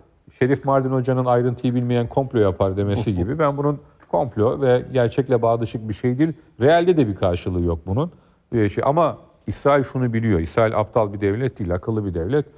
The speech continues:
İran'ın da boş olmadığını gördü. Çünkü bir cevap verdi ona. Orada bir tedirginlik var. Bir de İran, İsrail demokrasi. Yani İsrail'de toplum, bakma yani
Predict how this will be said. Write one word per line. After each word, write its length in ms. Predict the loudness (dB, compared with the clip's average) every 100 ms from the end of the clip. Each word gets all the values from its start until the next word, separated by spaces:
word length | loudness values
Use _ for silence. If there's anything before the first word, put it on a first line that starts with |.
| _ _ 0
İran'ın 460 | 2 4 2 2
da 280 | 2 2 2
boş 220 | 2 4
olmadığını 480 | 2 2 0 0 -2
gördü. 540 | 2 4 4 4 0 -4 -12 _ -6
Çünkü 160 | -2
bir 60 | 2
cevap 400 | 4 4 2 0
verdi 220 | -2 -2
ona. 260 | -2 -4 -4 -12 _ 0
Orada 320 | 2 4 2
bir 100 | 2
tedirginlik 640 | 0 0 -2 -2 -4 -2
var. 140 | -2
Bir 80 | 0
de 80 | 0
İran, 360 | 2 2 0 -4 _ -12
İsrail 360 | -6 0 0 0
demokrasi. 640 | -2 0 -2 -2 -4 -8 -10 _ _
Yani 200 | 0 0
İsrail'de 500 | -2 -2 2 2 0
toplum, 480 | 0 -2 0 -2 -4 -6 _ _ -4
bakma 340 | -2 -2 -2
yani 360 | 2 2 0